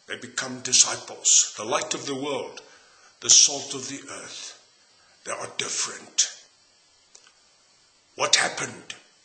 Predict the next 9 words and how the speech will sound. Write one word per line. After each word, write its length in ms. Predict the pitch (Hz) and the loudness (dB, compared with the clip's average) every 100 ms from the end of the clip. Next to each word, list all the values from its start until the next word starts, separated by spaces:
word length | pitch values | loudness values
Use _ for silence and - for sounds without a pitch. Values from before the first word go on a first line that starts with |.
| _ _ - | _ _ 4
since 500 | - 185 175 - 135 | 6 8 6 6 4
you 80 | |
believed 680 | 123 117 104 113 113 - - - - | 0 -6 -6 -6 -8 -8 -12 -12 -14
in 100 | - | -2
Jesus 560 | - - - - - | -2 4 4 6 6
Christ? 720 | - - - - - - - - _ _ _ _ _ - | 4 -2 0 6 6 6 -4 -16 _ _ _ _ _ -16
Have 240 | - 127 | -8 -8
you 80 | 156 | -6
become 640 | 127 131 - 120 120 110 | -6 -6 -4 -6 -8 -10